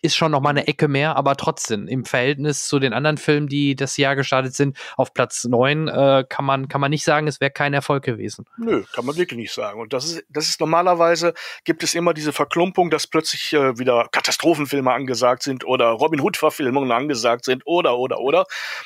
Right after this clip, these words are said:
Speaker 2: Und dann geht eine den Bach runter, ne, ähm,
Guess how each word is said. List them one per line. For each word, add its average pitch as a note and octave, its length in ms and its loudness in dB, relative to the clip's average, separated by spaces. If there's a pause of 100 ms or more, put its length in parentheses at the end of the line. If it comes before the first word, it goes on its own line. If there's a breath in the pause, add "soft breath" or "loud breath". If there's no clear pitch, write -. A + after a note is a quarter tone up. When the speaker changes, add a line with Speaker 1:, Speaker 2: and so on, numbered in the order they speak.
(120 loud breath)
Speaker 2:
Und B2+ 120 -4
dann C3+ 120 -2
geht C#3+ 160 0
eine D#3 480 2
den A2+ 160 -4
Bach D3+ 240 2
runter, F3+ 520 2
ne, C#3+ 480 0
ähm, B2 680 -2